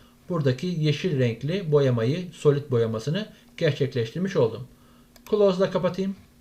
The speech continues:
Şimdi göstereceğim ayar çocuklar, şuradaki şeklin ve hatch taramasının veya boyamasının buraya taşınması gerekiyor. Bunu şöyle şu şekilde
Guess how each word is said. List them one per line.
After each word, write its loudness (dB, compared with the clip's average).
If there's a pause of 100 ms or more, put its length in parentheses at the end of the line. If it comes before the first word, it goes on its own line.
(600)
Şimdi 0
göstereceğim 0
ayar 4
çocuklar, -2 (300)
şuradaki 2 (1400)
şeklin -2 (160)
ve 2 (220)
hatch -4
taramasının 4
veya 2
boyamasının 2 (400)
buraya 4
taşınması 0
gerekiyor. -2 (480)
Bunu 0 (1080)
şöyle -2
şu -8
şekilde 0